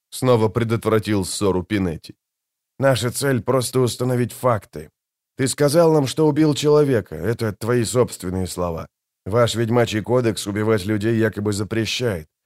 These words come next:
Убил, как ты говоришь, безумца, то есть человека, одержимого демоном. После этого, то есть после убийства человека, я снова тебя цитирую, не наблюдалось никаких впечатляющих эффектов.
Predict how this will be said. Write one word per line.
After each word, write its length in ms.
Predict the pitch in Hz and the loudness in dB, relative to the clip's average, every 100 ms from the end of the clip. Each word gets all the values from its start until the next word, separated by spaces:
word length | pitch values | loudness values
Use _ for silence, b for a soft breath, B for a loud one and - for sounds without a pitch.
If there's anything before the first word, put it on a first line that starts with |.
| _ _ - | _ _ -2
Убил, 400 | 123 117 202 190 | 0 4 2 2
как 200 | 175 - | 0 0
ты 100 | 143 | 2
говоришь, 320 | 147 151 127 | 4 4 2
безумца, 680 | 147 127 123 92 85 - 80 | 0 0 0 -2 -4 -10 -4
то 140 | 107 | -2
есть 380 | 104 95 - - | 0 -2 -8 -8
человека, 560 | - 113 113 131 120 | 0 4 4 4 2
одержимого 560 | 127 123 113 127 123 123 | 2 2 0 2 2 2
демоном. 500 | 113 95 85 78 73 _ _ _ - | 0 -2 -4 -10 -18 _ _ _ 0
После 360 | 127 98 139 | 0 2 4
этого, 340 | 170 156 92 87 | 4 4 -4 -4
то 100 | 90 | -4
есть 360 | 92 - - | -4 -6 -6
после 320 | 110 110 98 117 | 2 2 2 0
убийства 480 | 110 113 98 110 | 2 0 0 -2
человека, 600 | 104 110 120 139 165 - 80 | 0 2 2 2 0 -2 -6
я 320 | 90 82 78 | -2 -2 -4
снова 420 | - 110 113 107 | -10 0 2 2
тебя 240 | 101 110 104 | 0 0 0
цитирую, 600 | 117 120 147 101 80 82 _ _ _ - | -2 -4 -2 -2 -2 -12 _ _ _ -2
не 180 | 127 143 | 2 4
наблюдалось 600 | 143 135 139 139 135 123 | 4 2 4 4 4 0
никаких 380 | 135 123 123 107 | -2 0 -4 -4
впечатляющих 760 | 117 117 110 110 104 101 98 | -4 -4 0 2 2 -2 -4
эффектов. 540 | 107 - 90 82 - | -6 -4 -8 -8 -14